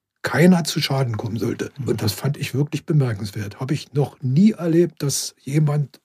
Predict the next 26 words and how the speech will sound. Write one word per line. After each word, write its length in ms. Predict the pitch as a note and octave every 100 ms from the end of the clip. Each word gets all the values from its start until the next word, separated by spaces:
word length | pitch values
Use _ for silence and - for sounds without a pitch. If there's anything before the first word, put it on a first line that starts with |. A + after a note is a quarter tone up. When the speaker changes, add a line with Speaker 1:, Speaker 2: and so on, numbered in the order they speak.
| _
Speaker 1:
so 240 | B2 D3 D3
etwas 380 | C#3 - C#3+ -
tut. 320 | - F#2+ - -
Speaker 2:
Mhm. 500 | - G2+ F3+ F3+ E3 E3 _ _ _ _
Arno 240 | - C#3+ C#3
Funke 340 | - E3+ E3
selbst 340 | C3+ D3 D3 D#3
hat 120 | C#3+
den 100 | C3+
Rummel 320 | B2 D3 C#3
ja 160 | C3 C3
und 180 | B2+
den 80 | B2+
Starkkult 500 | A2 A#2 B2+ C#3+ C3
um 180 | - B2+
ihn 420 | B2 B2 B2+ A2 - _ -
übrigens 440 | B2+ B2+ A#2+ -
nie 180 | C3 C3+
so 220 | A#2 G#2+
wirklich 240 | C3+ B2
verstanden. 500 | - G#2+ A2+ A#2+ C#3+
Zumindest 400 | - C3 D3 C#3
hat 100 | C#3
er 60 | B2
das 160 | A#2+ -
gesagt. 420 | G2+ A2 E3